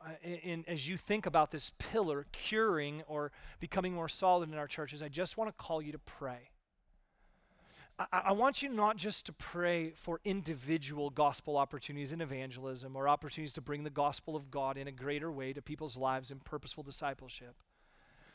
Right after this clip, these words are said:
but I want you to pray outward, looking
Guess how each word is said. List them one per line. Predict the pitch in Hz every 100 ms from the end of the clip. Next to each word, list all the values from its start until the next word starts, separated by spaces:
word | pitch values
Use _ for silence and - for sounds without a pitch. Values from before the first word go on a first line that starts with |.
| - -
but | 165
I |
want | 175 190 -
you |
to | 208
pray | - 180 175 175 - - - _
outward, | 170 160 196 190 165 147 143 151 139
looking | 139 175 185 165